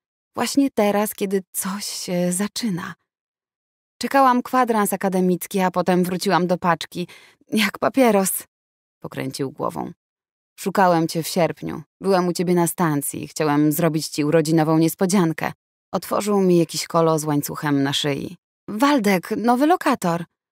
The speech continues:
Nie chciał dać twojego adresu. Był na mnie zły i musiał odreagować”, wyjaśniłam. „Potem zajrzałem na uczelnię, ale wasza sekretarka była strasznie rozkojarzona.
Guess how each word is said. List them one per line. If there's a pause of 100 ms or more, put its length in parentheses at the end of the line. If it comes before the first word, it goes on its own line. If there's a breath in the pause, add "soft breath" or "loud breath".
(460)
Nie
chciał
dać
twojego
adresu. (640)
Był
na
mnie
zły
i
musiał
odreagować”, (360)
wyjaśniłam. (840)
„Potem
zajrzałem
na
uczelnię,
ale
wasza
sekretarka
była
strasznie
rozkojarzona.